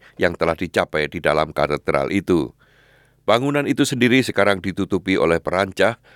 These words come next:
jaringan penutup, dan krain. Sebagian besar perancah sudah ada sebelum katedral itu terbakar karena pada saat itu bangunan itu sedang dalam perbaikan yang intensif.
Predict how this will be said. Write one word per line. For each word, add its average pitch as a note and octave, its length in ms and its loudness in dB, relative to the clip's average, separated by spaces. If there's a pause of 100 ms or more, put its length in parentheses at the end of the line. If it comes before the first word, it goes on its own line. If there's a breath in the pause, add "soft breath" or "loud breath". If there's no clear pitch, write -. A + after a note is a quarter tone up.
(140 soft breath)
jaringan F2+ 480 0
penutup, F#2 480 0
dan F2 240 0
krain. F2+ 460 0 (640 soft breath)
Sebagian F2 500 -2
besar F#2 320 0
perancah F#2+ 480 0
sudah E2+ 300 0
ada F2+ 180 2
sebelum F2 400 -2
katedral D#2+ 480 0
itu E2 240 -6
terbakar F#2 640 0 (320 soft breath)
karena F#2+ 320 0
pada D#2+ 240 -4
saat D#2+ 300 -2
itu G#2 180 0
bangunan F2+ 480 0
itu F2 240 -4
sedang D#2+ 400 -2
dalam D2+ 320 0 (160)
perbaikan E2 640 -2
yang D#2 240 -2
intensif. F2 800 -2